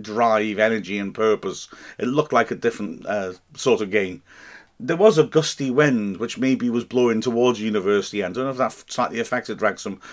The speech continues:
or helped Wrexham in the second half, but certainly, uh, Wrexham were causing issues, and in the forty-ninth minute got the lead. A ball over the top. McAlinden did really well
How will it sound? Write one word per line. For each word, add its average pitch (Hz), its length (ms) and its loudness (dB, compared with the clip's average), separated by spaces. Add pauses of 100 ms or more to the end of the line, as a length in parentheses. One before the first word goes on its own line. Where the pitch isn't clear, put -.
(120)
or 101 140 -2
helped 120 260 2
Wrexham 107 320 -2
in 98 60 -6
the 98 80 -4
second 127 340 0
half, 80 380 -10 (360)
but - 120 -4
certainly, 113 680 2 (300)
uh, 98 540 -2
Wrexham 104 500 -4 (360)
were 104 100 -4
causing 110 420 2
issues, 107 400 -4
and 107 80 -4
in 104 60 -2
the 101 80 -4
forty-ninth 110 600 0
minute 104 280 -2 (100)
got 107 200 -2
the 107 100 -2
lead. 110 360 -4
A 101 60 0
ball 117 320 6
over 101 160 2
the 101 140 -2
top. 104 200 0
McAlinden 107 500 -2
did 98 160 -6
really 123 260 0
well 98 280 2